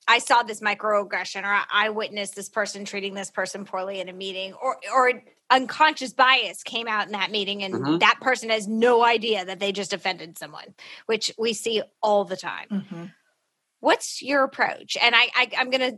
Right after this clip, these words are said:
Speaker 1: ask it in a twofold way. What's your approach if it's a peer, and what's it, your approach if it's someone in leadership?
Speaker 2: Okay,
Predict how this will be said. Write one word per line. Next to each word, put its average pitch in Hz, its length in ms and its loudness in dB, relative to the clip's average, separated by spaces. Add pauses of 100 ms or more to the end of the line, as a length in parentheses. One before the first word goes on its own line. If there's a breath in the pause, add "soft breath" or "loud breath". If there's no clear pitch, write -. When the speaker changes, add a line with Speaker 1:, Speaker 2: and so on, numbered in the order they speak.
(140)
Speaker 1:
ask 226 280 4
it 220 160 -2
in 220 160 -8
a 208 40 -10
twofold 226 540 -2
way. 233 160 6
What's 247 240 0
your 285 100 4
approach 254 320 -2
if 220 120 -4
it's 208 120 -4
a 208 40 -4
peer, 523 340 4 (140)
and 277 80 2
what's 262 200 2
it, 247 140 -4
your 233 180 2
approach 208 320 0
if 202 100 -6
it's 190 360 -2 (160)
someone 196 380 -2
in 170 100 -12
leadership? 160 460 -12 (960)
Speaker 2:
Okay, - 260 4